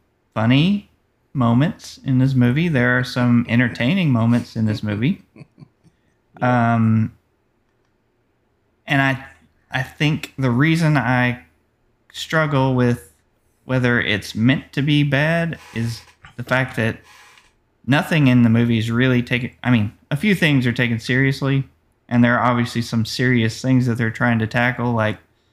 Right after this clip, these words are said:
Speaker 1: the brother getting paralyzed and the
Speaker 2: Mm.
Speaker 1: love interest almost getting raped and, <laughs> um, stuff like that. Um, but then the, uh, the acting is just so bad. The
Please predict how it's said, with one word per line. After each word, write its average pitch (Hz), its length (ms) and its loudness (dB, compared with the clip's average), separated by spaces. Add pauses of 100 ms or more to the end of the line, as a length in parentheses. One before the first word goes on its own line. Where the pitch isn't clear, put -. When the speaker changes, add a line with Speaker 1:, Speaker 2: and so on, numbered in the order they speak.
(540)
Speaker 1:
the 113 100 -6
brother 113 300 0
getting 113 260 0
paralyzed 139 1000 0
and 110 500 -2
the 110 440 -2 (420)
Speaker 2:
Mm. 143 180 -14
Speaker 1:
love 135 220 0
interest 127 480 -2 (120)
almost 120 340 2
getting 110 260 -2
raped 175 560 -2
and, 110 160 2 (500)
<laughs> - 460 -16
um, 117 560 2
stuff - 320 -4
like 123 160 -2
that. 151 480 -2
Um, 120 540 0 (880)
but 131 140 -6
then 131 380 2
the, 123 380 4
uh, 123 400 0 (760)
the - 160 -12
acting 143 420 2
is 135 140 2
just 123 220 -2
so 123 180 -2
bad. 120 580 -2 (920)
The 113 720 0